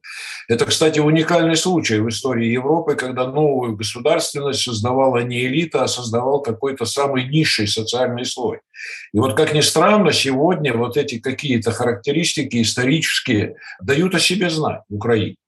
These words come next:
Второе, э, обстоятельство,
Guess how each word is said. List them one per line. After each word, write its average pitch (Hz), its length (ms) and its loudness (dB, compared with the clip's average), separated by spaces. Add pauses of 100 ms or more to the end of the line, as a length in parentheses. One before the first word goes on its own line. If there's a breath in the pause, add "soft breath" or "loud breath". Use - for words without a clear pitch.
(540 loud breath)
Второе, 156 760 2
э, 113 220 -2
обстоятельство, 107 1120 0